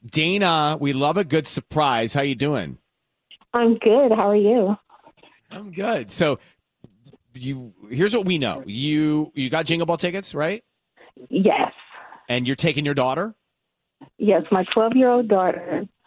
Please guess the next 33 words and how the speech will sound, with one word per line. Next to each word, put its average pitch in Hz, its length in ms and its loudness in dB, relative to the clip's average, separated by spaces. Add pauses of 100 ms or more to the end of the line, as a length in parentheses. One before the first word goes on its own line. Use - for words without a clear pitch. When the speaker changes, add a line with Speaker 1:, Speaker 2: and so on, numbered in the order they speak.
(460)
Speaker 2:
who 220 320 4
Speaker 1:
And 220 200 6
you 214 280 4
Speaker 2:
knows 226 260 2
about 311 220 0
the, 339 80 0 (440)
she 269 100 4
knows 302 240 2
about 165 240 0
the - 60 -10
concert. - 460 -6 (680)
Speaker 1:
Uh-huh. 82 260 -10 (300)
But? 90 360 -8 (880)
Speaker 2:
But 220 380 0 (840)
she 220 100 -4
doesn't 208 400 2
know 214 160 4
B 202 220 0 (120)
T 202 200 0
S 156 240 2
is 196 120 -8
gonna 208 240 2
be 220 140 4
there, 220 400 4
and 190 200 -8
she's, 202 140 -6
like, 202 220 2
the 180 220 -8
biggest 190 360 2
B 190 100 -2
T - 180 -8
S - 100 -2 (240)
fan. - 320 -10